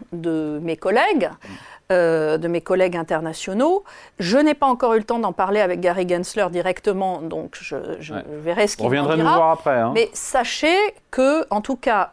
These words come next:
Speaker 1: aujourd'hui, en Europe, dans le cadre juridique européen, ça n'est pas possible
Speaker 2: Oui.
Speaker 1: dans les O P C V M
Speaker 2: Oui.
Speaker 1: d'autoriser, euh, des E T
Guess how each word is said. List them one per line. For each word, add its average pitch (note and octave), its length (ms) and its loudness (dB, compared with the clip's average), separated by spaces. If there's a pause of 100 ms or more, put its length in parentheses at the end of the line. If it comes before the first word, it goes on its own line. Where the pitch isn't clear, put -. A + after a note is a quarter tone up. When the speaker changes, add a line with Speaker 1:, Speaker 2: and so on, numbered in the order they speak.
Speaker 1:
aujourd'hui, C4 720 2
en F#3+ 120 -2
Europe, A3+ 400 2 (100)
dans G3 100 -6
le F3+ 140 -4 (100)
cadre C4 360 2
juridique G#3+ 500 -4
européen, G3 640 -6
ça - 260 -4
n'est G3+ 120 -4
pas C#4+ 220 0
possible B3 540 -4
Speaker 2:
Oui. A3 60 0
Speaker 1:
dans F#3 60 -2
les F#3 200 -2
O C#4 80 2
P C#4 160 -2
C G#3 220 -2
V F#3+ 100 -4
M A#3+ 340 -2
Speaker 2:
Oui. F#3 80 -10
Speaker 1:
d'autoriser, A3 880 0
euh, F#3 140 0
des F#3 240 0
E F#3+ 60 2
T G3+ 180 -4